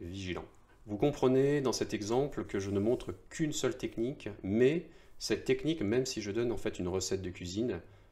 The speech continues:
bah, ça marchera pas à cent pour cent des personnes qui l'appliqueront. Pourquoi ? Parce que derrière, il y a beaucoup d'expérience. Moi, j'ai mis des années, des années à être rentable.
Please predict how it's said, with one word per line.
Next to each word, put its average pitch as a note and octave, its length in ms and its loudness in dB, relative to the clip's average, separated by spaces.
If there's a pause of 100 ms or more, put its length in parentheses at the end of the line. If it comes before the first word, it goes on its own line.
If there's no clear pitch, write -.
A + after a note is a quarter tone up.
(240)
bah, F#2 100 2
ça G2 140 2
marchera G2 400 0
pas G#2 360 2
à F2+ 120 -6
cent - 160 -2
pour F#2 220 -4
cent G#2 280 0 (140)
des E2+ 80 -6
personnes F2+ 380 -4
qui - 80 -8
l'appliqueront. F2 380 -4
Pourquoi ? - 340 -2
Parce - 180 -8
que G2 100 -4
derrière, F2 360 0
il - 20 -4
y - 20 -2
a F2 60 -4
beaucoup F2+ 240 -8
d'expérience. F2 640 -6
Moi, F2+ 260 0
j'ai F#2 120 -2
mis F2 120 -2
des E2+ 220 0
années, G2 160 4
des F2 200 0
années G2 180 4
à F2 40 2
être - 140 -6
rentable. F#2 460 0